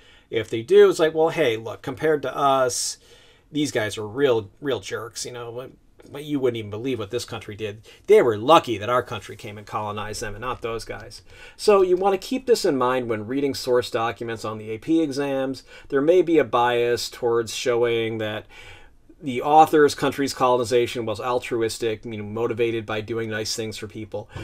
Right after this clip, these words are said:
That might be something like, "Our missionaries worked selflessly to introduce God to the poor heathens, you know, so the poor Native Americans could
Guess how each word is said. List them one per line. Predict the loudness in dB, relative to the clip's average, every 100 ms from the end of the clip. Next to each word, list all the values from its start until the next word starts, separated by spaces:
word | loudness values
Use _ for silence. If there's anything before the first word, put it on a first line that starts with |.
| -6
That | 0 4
might | 4 2
be | 0
something | -2 -2 -2
like, | -2 -2
"Our | 4 6
missionaries | 8 6 6 4 6 6 4
worked | 0 -2
selflessly | -2 -2 0 -2 0 -2
to | 0
introduce | -4 0 0 0 -4 -6
God | 2 4 4 2 -2 -4
to | -4
the |
poor | -2 0 0
heathens, | -2 -8 -8 -8 -8 -10 -10
you |
know, | -10 -12 -18 -20 -6
so | -2
the | -2
poor | 2 4 6
Native | 4 2 2 2
Americans | 0 0 0 0 -2 -6 -6 -10 -10
could | -8 -8 -10